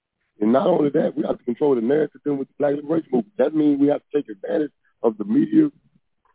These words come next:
and the communication systems that we can access. And,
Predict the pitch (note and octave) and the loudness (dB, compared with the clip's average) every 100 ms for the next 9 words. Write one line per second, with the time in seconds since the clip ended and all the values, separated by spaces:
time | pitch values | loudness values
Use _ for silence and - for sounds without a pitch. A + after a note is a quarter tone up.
0 | _ - A#2 - C3+ D#3+ D3+ D3+ - B2+ | _ 2 2 2 2 4 6 2 2 -2
1 | D3+ C#3 - B2+ - B2 C3 B2+ B2 D3 | 0 -2 0 -4 0 0 0 -2 -4 -4
2 | B2+ _ A2+ - _ _ _ _ _ _ | -4 _ -6 -6 _ _ _ _ _ _
3 | _ A2 A2 | _ 2 2